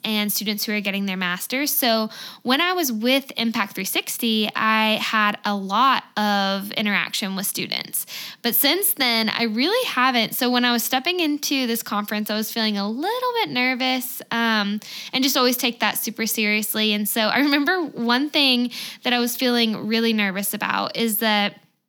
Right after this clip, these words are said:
the audience would be made up of not just high school students, but middle school students as well. As I was preparing to speak, I feel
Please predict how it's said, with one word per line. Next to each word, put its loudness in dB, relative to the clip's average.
the 2
audience 0
would 0
be 2
made 2
up 0
of 0
not 0
just -4
high 0
school -4
students, -2
but -6
middle 0
school -4
students -4
as -6
well. 0
As 2
I 4
was 2
preparing 0
to 0
speak, 0
I 2
feel 2